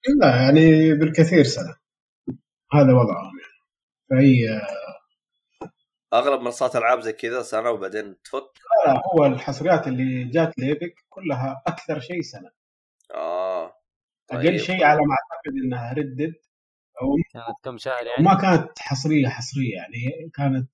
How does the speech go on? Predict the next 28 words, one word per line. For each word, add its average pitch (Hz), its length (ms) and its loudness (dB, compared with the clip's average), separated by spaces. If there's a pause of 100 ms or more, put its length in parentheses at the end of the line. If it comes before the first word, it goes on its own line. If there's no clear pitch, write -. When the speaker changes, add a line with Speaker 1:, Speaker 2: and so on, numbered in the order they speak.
Speaker 2:
كانت 120 320 2
Speaker 1:
آه، 117 40 0
Speaker 2:
على 123 240 6
روك 127 180 -2
ستار، 117 400 -2 (460)
صح؟ 127 220 -4
Speaker 1:
روك 131 100 -14
ستار 156 280 0
لانشر، 165 520 2
اللي 143 180 2
هو 151 340 2
كان 156 200 -2
خايس 147 520 0
جدًا، 180 500 -6 (200)
جدًا، 156 400 -6
جدًا، 131 280 -6
يعني، 123 300 -12 (100)
أبو 135 200 -10
اللي 131 140 -2
ما 156 120 2
يشغل 147 360 -4
لك 131 160 -6
اللعبة. 147 420 -8 (520)
وكان 160 280 0
على 139 220 0
إيبك 170 300 0
برضو 151 260 -2
اللي 135 160 -2